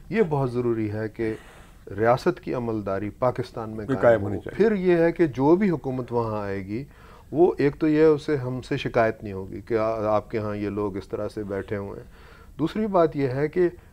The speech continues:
Speaker 1: अफ़गानिस्तान हमेशा पाकिस्तान से कमतर मुल्क रहेगा और उसका इन्हिसार पाकिस्तान पे रहेगा। तो ये सोचना कि वहाँ पर आकर कोई और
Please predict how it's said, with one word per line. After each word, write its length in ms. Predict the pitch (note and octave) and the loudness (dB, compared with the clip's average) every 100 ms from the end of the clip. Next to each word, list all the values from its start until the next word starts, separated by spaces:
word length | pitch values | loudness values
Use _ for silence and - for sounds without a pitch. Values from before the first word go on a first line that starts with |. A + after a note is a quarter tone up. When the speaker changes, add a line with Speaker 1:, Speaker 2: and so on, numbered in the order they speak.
| - | -8
Speaker 1:
अफ़गानिस्तान 680 | C3+ C#3 D3+ E3+ - E3+ F3 | -6 -2 0 0 -2 0 0
हमेशा 600 | C3 B2+ B2 B2+ - F3+ | -2 -2 -2 -4 -2 -2
पाकिस्तान 560 | F3+ B2 - - C3+ C3+ | 0 -4 -4 -12 -10 -10
से 200 | - E3+ | -6 -6
कमतर 560 | - C3 C3+ - D#3 | -4 -4 -4 -2 -2
मुल्क 360 | C#3 B2 C3 G#2 | 0 -4 -4 -6
रहेगा 460 | F#2 A2+ B2 C#3+ | -4 -2 0 -2
और 440 | D#3 - B2+ B2 - - | -2 -6 -6 -6 -6 -10
उसका 300 | D3+ - C3 | -12 -6 -4
इन्हिसार 460 | A2+ A2 G2+ G#2 B2+ | -4 -6 -6 -6 -6
पाकिस्तान 560 | - G#2 G#2+ - A2+ | -8 -10 -10 -10 -12
पे 160 | A#2 D3 | -8 -6
रहेगा। 400 | G#2 F#2 F#2 F2+ - - - - - | -6 -8 -10 -12 -20 -20 -20 -20 -8
तो 60 | G3 | -4
ये 200 | A3 A#3+ | -2 2
सोचना 460 | F3 D#3+ D#3+ E3 | 2 2 0 -2
कि 120 | D3 | 0
वहाँ 280 | C#3+ B2 C#3 | -2 0 -4
पर 200 | C#3+ C#3+ | -2 0
आकर 280 | B2+ A#2 B2 | 2 0 -4
कोई 260 | - B2+ C3 | -2 -4 -2
और 480 | G#2+ A2+ B2 A#2+ | 6 8 8 4